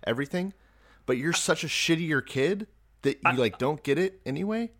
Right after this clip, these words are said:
Speaker 2: I love that Joseph is getting angry that the younger son is getting preferential treatment. <laughs> Like,
Speaker 1: Womp
Speaker 2: that's so
Speaker 1: womp.
Speaker 2: much womp womp. Yeah,
Speaker 1: Or,
Speaker 2: yeah.
Speaker 1: and same for, I mean, but it's funny because that's been the case forever.
Speaker 2: Every single time, yeah.
Speaker 1: Isaac was the youngest.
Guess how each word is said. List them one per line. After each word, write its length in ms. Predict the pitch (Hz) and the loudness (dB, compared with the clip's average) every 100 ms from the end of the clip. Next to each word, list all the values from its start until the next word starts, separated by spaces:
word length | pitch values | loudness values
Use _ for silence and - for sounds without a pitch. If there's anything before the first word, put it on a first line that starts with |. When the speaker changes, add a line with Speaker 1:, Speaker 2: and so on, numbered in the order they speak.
| _ - | _ -2
Speaker 2:
I 80 | 180 | 2
love 220 | 269 320 | 2 4
that 100 | 330 | 2
Joseph 440 | - 240 233 233 196 | 4 6 6 4 4
is 160 | 180 | 4
getting 280 | 143 196 175 165 | 4 4 4 2
angry 560 | 175 190 143 120 120 - | 2 2 2 0 -4 -2
that 180 | 135 135 | -2 2
the 80 | 151 | 4
younger 380 | 151 165 170 | 6 4 4
son 280 | 160 - 160 | 2 2 4
is 120 | 139 | 4
getting 240 | 139 135 127 | 4 2 2
preferential 560 | - 156 143 139 139 | 0 2 2 2 0
treatment. 420 | 123 170 165 101 - | 0 0 0 -2 -2
<laughs> 40 | |
Like, 120 | 139 | 0
Speaker 1:
Womp 160 | 123 139 | 4 10
Speaker 2:
that's 160 | 165 170 | 10 10
so 60 | 123 | 8
Speaker 1:
womp. 400 | 117 117 - - | 8 8 6 4
Speaker 2:
much 140 | 185 214 | 6 6
womp 140 | - - | 8 8
womp. 280 | 175 165 202 | 6 6 8
Yeah, 100 | 196 | 12
Speaker 1:
Or, 20 | 175 262 131 | 12 12 10
Speaker 2:
yeah. 160 | 233 302 | 8 8
Speaker 1:
and 120 | 254 | 6
same 240 | - 190 | 2 0
for, 160 | 185 165 - | 0 -4 -2
I 40 | |
mean, 120 | 156 139 | -2 0
but 180 | 175 | 0
it's 140 | 160 - | 0 -2
funny 260 | 202 214 | 0 2
because 440 | 147 147 151 - - _ _ - | 0 0 -2 -2 -8 _ _ -4
that's 220 | 135 - | -4 -2
been 140 | 180 | -4
the 80 | 151 | -4
case 540 | - 170 170 - - - _ _ _ _ | -4 -4 -4 -6 -10 -14 _ _ _ _
forever. 240 | 160 - | 0 2
Speaker 2:
Every 160 | - 139 | 2 0
single 220 | 139 123 | 0 -4
time, 280 | - 139 160 | -4 -4 -2
yeah. 80 | 165 | 0
Speaker 1:
Isaac 420 | 104 123 180 185 | 2 2 0 -2
was 160 | 170 147 | -4 -6
the 120 | 143 | -4
youngest. 600 | 135 127 127 131 - - | -2 -2 -2 -6 -8 -14